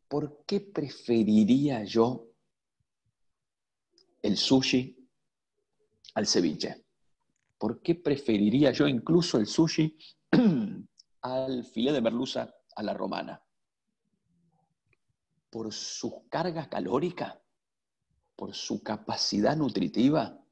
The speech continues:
¿Por los aspectos concretos, físicos? Nada, son intercambiables. La preferencia es metafísica.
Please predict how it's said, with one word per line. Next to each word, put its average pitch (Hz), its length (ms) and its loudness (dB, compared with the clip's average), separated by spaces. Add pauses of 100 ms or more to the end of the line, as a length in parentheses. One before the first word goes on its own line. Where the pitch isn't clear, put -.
(380)
¿Por 95 140 -2
los 95 240 -6
aspectos - 1040 -4 (240)
concretos, - 1000 -2
físicos? - 640 0 (220)
Nada, 220 320 4
son 165 160 -2
intercambiables. - 720 -4 (1500)
La - 140 -10
preferencia 175 460 -4
es 151 80 -8
metafísica. - 600 -8